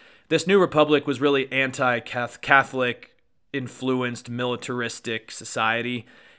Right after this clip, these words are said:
And so the problem was, is that, is that the kind of elites of Spanish society and the wealthy Catholics of Spanish society at the time really felt that Spain's glory was in this imperial era,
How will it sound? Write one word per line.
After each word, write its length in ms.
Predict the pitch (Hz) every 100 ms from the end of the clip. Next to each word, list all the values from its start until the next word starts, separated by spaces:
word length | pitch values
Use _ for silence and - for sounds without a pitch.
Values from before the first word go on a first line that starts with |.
| _
And 300 | 135 131 123
so 560 | 120 - 139 127 123 117 - _ _ _ _ _ _ - _ _ _
the 80 | 139
problem 360 | 220 220 180
was, 300 | 156 160 143
is 260 | 135 113 120
that, 220 | 139 135
is 80 | 127
that 180 | 143 143
the 60 |
kind 220 | 135 170
of 160 | 151 -
elites 520 | 135 127 147 143 -
of 180 | 120 117
Spanish 400 | - 127 123 117
society 760 | 123 - 127 120 123 117 117 113
and 120 | 113
the 80 | 110
wealthy 420 | 131 139 131 127
Catholics 540 | - 120 113 107 -
of 80 | 107
Spanish 340 | - 113 110
society 460 | - 107 117 104 101
at 100 | 92
the 60 | 107
time 420 | - 95 101 127 - _ _ _ _ _ _ _ _
really 300 | 139 180 170
felt 420 | 160 - 147 135
that 140 | - 113
Spain's 420 | - 135 131 123
glory 460 | 117 123 127 123 120
was 240 | 117 110
in 160 | 113 113
this 200 | 107 -
imperial 640 | 107 - 127 110 107 101
era, 360 | 90 101 87